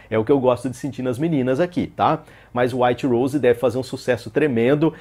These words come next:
É, é um perfume bem conhecido, parece que é a fragrância que a Angelina Jolie, eh, gostava de usar, a esposa do Barack Obama, né? A Michelle Obama. Então, um perfume que, eh, ganhou aí o mundo da perfumaria, o Love in White, da Creed,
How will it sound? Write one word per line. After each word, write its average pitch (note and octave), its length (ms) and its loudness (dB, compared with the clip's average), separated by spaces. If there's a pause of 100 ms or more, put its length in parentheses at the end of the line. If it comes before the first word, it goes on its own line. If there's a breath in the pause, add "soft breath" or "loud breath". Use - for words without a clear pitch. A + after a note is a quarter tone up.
(260 loud breath)
É, B2+ 300 4
é C#3 40 0
um D3 80 2
perfume C#3+ 340 2
bem C3+ 200 0
conhecido, C#3 500 0
parece B2+ 300 2
que C#3+ 80 2
é - 20 2
a B2+ 40 0
fragrância B2+ 540 -2
que C3 120 -4
a - 20 0
Angelina B2 460 0
Jolie, A2 800 0
eh, G#2+ 80 -4
gostava A2+ 400 -2
de G2+ 60 -6
usar, G#2+ 520 0 (240 loud breath)
a A2 80 0
esposa B2+ 420 0
do A#2+ 120 -2
Barack A#2 360 2
Obama, A2 520 0
né? D3+ 260 0
A A#2 100 -4
Michelle A#2+ 400 0
Obama. A2 680 2 (380 soft breath)
Então, F3+ 80 6
um - 20 2
perfume F3+ 360 8
que, G3+ 320 0 (120)
eh, E3 160 2
ganhou E3+ 460 8
aí E3 160 10
o E3 60 6
mundo D#3+ 260 4
da C#3+ 100 4
perfumaria, B2+ 760 4
o B2+ 100 2
Love B2+ 260 4
in A2+ 160 -6
White, C3 320 0
da G#2 120 -2
Creed, C3 500 2